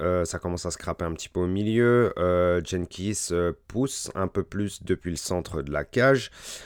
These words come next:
Mais Emmers est toujours, euh, vif dans les entrées, dans les, euh, sorties. Euh, je trouve qu'il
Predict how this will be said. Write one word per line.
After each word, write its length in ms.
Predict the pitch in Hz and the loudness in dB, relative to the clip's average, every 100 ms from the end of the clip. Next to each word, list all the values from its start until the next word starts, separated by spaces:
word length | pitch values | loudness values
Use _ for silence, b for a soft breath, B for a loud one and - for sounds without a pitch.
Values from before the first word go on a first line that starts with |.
| B - - | B -20 -8
Mais 200 | 98 95 | -2 0
Emmers 280 | 95 107 - | 2 0 -2
est 60 | 87 | -6
toujours, 400 | 95 101 120 90 | -4 -2 0 2
euh, 140 | 82 | 0
vif 420 | 69 76 101 - | -2 -6 -8 -6
dans 140 | 85 82 | -4 -2
les 160 | 78 | -2
entrées, 340 | 78 78 90 85 | -2 -4 -4 -2
dans 140 | 80 | -2
les, 160 | 80 78 | -2 -2
euh, 160 | 73 | -2
sorties. 520 | 76 90 - - 107 B B B - | -4 -6 -8 -8 -8 B B B -6
Euh, 180 | 76 80 | -2 -2
je 60 | 76 | -4
trouve 160 | 90 | -8
qu'il 140 | - | -10